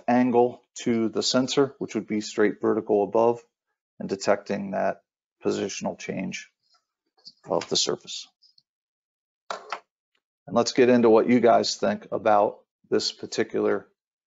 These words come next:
uh, non-contact touchless sensing in our next survey. And there's some good choices here. Ob-, es-, essentially, uh,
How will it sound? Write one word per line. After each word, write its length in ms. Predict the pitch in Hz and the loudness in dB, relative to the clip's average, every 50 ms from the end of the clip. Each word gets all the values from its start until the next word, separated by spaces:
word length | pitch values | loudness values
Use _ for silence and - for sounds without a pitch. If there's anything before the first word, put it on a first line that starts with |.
| _ _ _ _ _ _ _ _ _ _ _ _ _ _ _ _ - | _ _ _ _ _ _ _ _ _ _ _ _ _ _ _ _ -16
uh, 260 | - - - 101 104 | -12 -8 -6 -6 -4
non-contact 920 | 110 107 104 107 107 107 - - 104 101 110 - - 110 104 104 107 - _ _ _ _ _ _ _ _ _ - | -2 0 0 0 -2 -4 -2 0 0 0 0 -2 -4 -2 -2 -2 -2 -4 _ _ _ _ _ _ _ _ _ -4
touchless 400 | - 113 - - - 104 101 - | -4 -4 -4 -4 -4 -4 -4 -4
sensing 540 | - - - 110 107 107 - - - - _ _ _ _ - _ - | -4 -4 -4 -4 -4 -4 -8 -10 -10 -14 _ _ _ _ -20 _ -12
in 120 | 110 110 107 | -8 -4 -4
our 100 | 101 101 | -4 -2
next 240 | 101 98 98 - - | -2 -4 -4 -4 -4
survey. 340 | - 110 101 101 - - - _ _ _ _ _ _ _ _ _ _ _ _ _ _ _ _ _ _ _ _ _ _ _ _ _ _ _ _ _ _ _ _ _ _ _ _ _ _ _ _ _ _ _ _ _ _ _ _ _ _ _ _ _ _ _ _ _ _ _ _ _ _ _ _ _ _ _ _ _ _ _ _ _ _ _ _ _ _ _ _ _ _ _ _ - | -2 -2 -2 -2 -4 -8 -8 _ _ _ _ _ _ _ _ _ _ _ _ _ _ _ _ _ _ _ _ _ _ _ _ _ _ _ _ _ _ _ _ _ _ _ _ _ _ _ _ _ _ _ _ _ _ _ _ _ _ _ _ _ _ _ _ _ _ _ _ _ _ _ _ _ _ _ _ _ _ _ _ _ _ _ _ _ _ _ _ _ _ _ _ -8
And 460 | 104 104 104 104 104 104 101 95 - _ _ _ _ _ _ _ _ _ - | -8 -6 -4 -6 -6 -8 -10 -12 -14 _ _ _ _ _ _ _ _ _ -14
there's 160 | 123 - - | -14 -12 -8
some 160 | - 107 101 | -8 -6 0
good 180 | 107 110 101 90 | 2 2 2 2
choices 480 | - - 113 107 104 - 107 95 - | 0 2 2 4 4 2 0 0 0
here. 360 | - 120 120 123 123 123 - _ _ _ _ _ _ _ _ _ - | 2 4 4 4 2 0 -4 _ _ _ _ _ _ _ _ _ -2
Ob-, 280 | - 117 113 117 - - _ - | 0 0 0 0 -2 -8 _ -8
es-, 240 | 113 - - - - - | -6 -6 -6 -6 -8 -12
essentially, 880 | 113 - - 143 135 123 - - 135 135 131 127 123 123 123 120 120 - | -10 -2 0 2 2 2 2 4 4 6 6 6 6 6 4 4 2 0
uh, 540 | - 110 110 110 107 107 107 107 107 104 | 0 2 2 4 4 2 2 0 0 -2